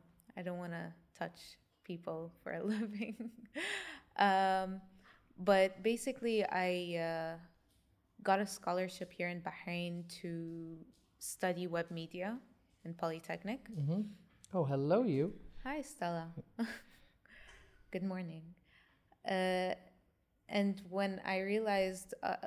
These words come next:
Speaker 1: I was looking at what web media is 'cause I didn't really know what it was. And so I saw that, oh, we're going to be filmmaking and stuff. And before I got into university, I was,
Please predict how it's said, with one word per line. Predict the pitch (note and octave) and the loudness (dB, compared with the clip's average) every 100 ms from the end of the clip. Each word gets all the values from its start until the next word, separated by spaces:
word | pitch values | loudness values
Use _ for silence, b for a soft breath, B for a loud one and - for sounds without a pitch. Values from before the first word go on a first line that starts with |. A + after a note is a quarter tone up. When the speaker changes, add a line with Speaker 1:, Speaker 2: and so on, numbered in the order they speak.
| - | -2
Speaker 1:
I | G3 | 2
was | G3 F#3+ | 2 2
looking | G#3+ G#3+ G3 | -2 0 0
at | F3 D#3 | 0 -2
what | D#3+ F3 F3 - | -2 -2 -4 -4
web | E3+ E3 | -4 -4
media | E3 E3 E3 D#3+ | -6 -6 -6 -4
is | D#3+ | -6
'cause | - E3+ | -8 -6
I | E3 | -6
didn't | E3+ F3 | -4 -4
really | E3 D#3+ | -4 -6
know | D#3+ D#3+ | -6 -6
what | D#3 E3 | -6 -6
it | D#3+ | -6
was. | E3 D#3+ G3 G3+ - b b b b b b b - _ _ _ _ | -4 -2 -2 -4 -12 b b b b b b b -20 _ _ _ _
And | G3+ G3 | 0 0
so | G3 G3 F#3+ F#3 F#3 - _ _ - | 4 4 6 4 0 -12 _ _ -4
I | G3 | 0
saw | G3+ A3+ G#3+ | 0 2 2
that, | G#3+ G3 F#3+ - | 2 2 0 0
oh, | A#3 | 2
we're | A#3 G#3+ | 2 0
going | G3+ A3 | -2 -4
to | - | -6
be | A3 G#3 - | -8 -8 -6
filmmaking | A3 G#3+ F#3+ F#3 F#3 E3 | -4 -2 -2 -2 -6 -6
and | E3 | -8
stuff. | - F3+ F3+ | -6 -4 -2
And | F3+ E3+ E3 - - | -2 -4 -6 -12 -8
before | F#3 - - F#3+ G3+ | -8 -8 -8 0 2
I | F#3+ F3 | 2 0
got | F3 F3 | 0 -2
into | F3 F3+ | -4 -6
university, | F3 E3+ E3 F3 - F3+ | -6 -4 -4 -6 -6 -4
I | - E3+ | -2 0
was, | E3 E3 E3 - | 0 -2 -4 -16